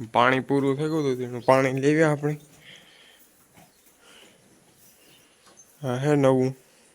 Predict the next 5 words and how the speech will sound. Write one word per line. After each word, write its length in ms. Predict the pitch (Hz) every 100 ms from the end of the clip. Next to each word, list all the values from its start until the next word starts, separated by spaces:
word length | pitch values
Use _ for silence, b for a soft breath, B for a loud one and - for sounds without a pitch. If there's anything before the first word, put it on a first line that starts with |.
| _ -
પાણીનું 480 | 123 123 123 123 123
એનું. 180 | 127 - _ _ _ B B B B B B _ - - -
આમાં 280 | 120 113
ફિટ 180 | - 117 -
કરવાનું. 520 | 127 123 120 117